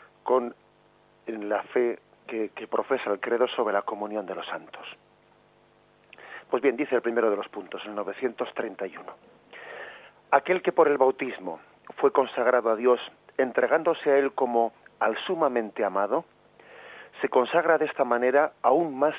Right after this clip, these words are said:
íntimamente al servicio de Dios y se entrega al bien de la Iglesia. Mediante el estado de consagración a Dios, la Iglesia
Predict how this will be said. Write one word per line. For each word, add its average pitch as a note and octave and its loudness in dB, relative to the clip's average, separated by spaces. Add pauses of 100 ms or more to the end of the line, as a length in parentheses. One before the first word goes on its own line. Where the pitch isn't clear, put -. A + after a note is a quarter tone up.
íntimamente C3 -4
al A#2+ -2
servicio A2 -6
de G#2 -2
Dios C3+ 0 (840)
y - -4
se - -4
entrega B2+ 4
al A#2+ 2
bien B2+ 2
de A2 -2
la G2+ 0
Iglesia. G2 -6 (1400)
Mediante B2 4
el G#2+ 2
estado E3 4
de C3 2
consagración A2 0
a C3 4
Dios, A#2+ 2
la A2+ 0
Iglesia C3+ 0